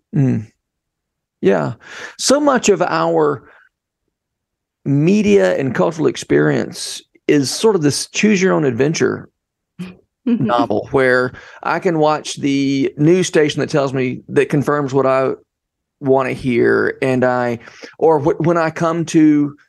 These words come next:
Speaker 1: you, you're, you're in higher education, you know,
Speaker 2: Mm-hmm.
Speaker 1: I, I come to a,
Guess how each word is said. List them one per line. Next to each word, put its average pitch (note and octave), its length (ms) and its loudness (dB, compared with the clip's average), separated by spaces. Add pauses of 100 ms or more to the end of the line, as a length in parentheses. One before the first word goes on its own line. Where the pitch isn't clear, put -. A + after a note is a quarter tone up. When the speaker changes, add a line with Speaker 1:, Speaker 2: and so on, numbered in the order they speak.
(120)
Speaker 1:
you, A#2+ 240 -4
you're, D3 260 2
you're D3 220 2
in C#3 60 0
higher C#3+ 240 0
education, B2 600 -2
you A2 100 -4
know, B2+ 300 -2
Speaker 2:
Mm-hmm. F#3 520 -4
Speaker 1:
I, C#3+ 60 0
I C3+ 40 -4
come D#3 320 -2
to D3 200 2
a, B2+ 300 2